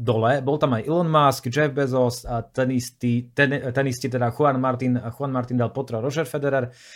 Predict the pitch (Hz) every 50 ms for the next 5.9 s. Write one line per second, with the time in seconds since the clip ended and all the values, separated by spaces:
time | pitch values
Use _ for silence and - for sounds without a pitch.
0 | - - - - - 117 113 120 - - 117 - 120 117 - - 113 107 117 120
1 | 123 123 123 123 127 120 123 120 - - - 170 - - - 143 123 135 180 208
2 | 202 180 147 135 143 143 139 127 117 113 120 123 120 120 - 117 104 - _ _
3 | _ _ _ _ _ _ _ _ - - 104 131 139 135 135 127 127 120 123 -
4 | - _ _ _ - - 113 120 117 110 104 92 85 87 _ _ _ _ _ _
5 | _ _ _ _ _ _ _ _ _ _ _ - 113 117 127 123 104 -